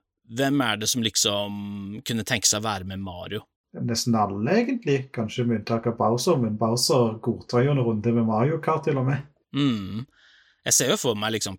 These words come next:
Speaker 1: Peach, Daisy, Luigi, Rosalina, Toad. Mange av de karakterene kunne tenke seg liksom, «Hei Mario, skal du være med på bowling? Skal du være med på fest?» Men så har vi Waluigi da, når han kommer hjem fra jobb.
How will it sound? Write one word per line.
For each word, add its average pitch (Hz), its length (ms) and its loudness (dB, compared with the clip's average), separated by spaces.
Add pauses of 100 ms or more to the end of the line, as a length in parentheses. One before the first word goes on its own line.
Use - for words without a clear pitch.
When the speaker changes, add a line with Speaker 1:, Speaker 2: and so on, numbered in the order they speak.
Speaker 1:
Peach, 104 480 0
Daisy, 101 540 2
Luigi, 101 840 -4
Rosalina, 101 960 -6 (320)
Toad. 104 600 -6 (440)
Mange 127 240 0
av 120 60 -6
de 107 160 -4
karakterene 107 560 -4
kunne 123 180 -2
tenke 113 220 -2
seg 104 320 2
liksom, 98 400 -6
«Hei 320 180 -4
Mario, 262 300 -4
skal 214 160 -4
du 190 80 0
være 175 100 0
med 139 80 -4
på 165 80 0
bowling? 147 560 -2
Skal - 180 -6
du 147 80 -2
være 131 140 0
med 120 60 -6
på 120 100 -2
fest?» - 560 2 (880)
Men 156 120 0
så 220 40 4
har 233 80 4
vi 240 120 2
Waluigi 156 720 0
da, 180 160 -2 (280)
når 170 140 0
han 220 140 -2
kommer 131 200 2
hjem 95 120 -4
fra 98 160 -2
jobb. 85 260 -8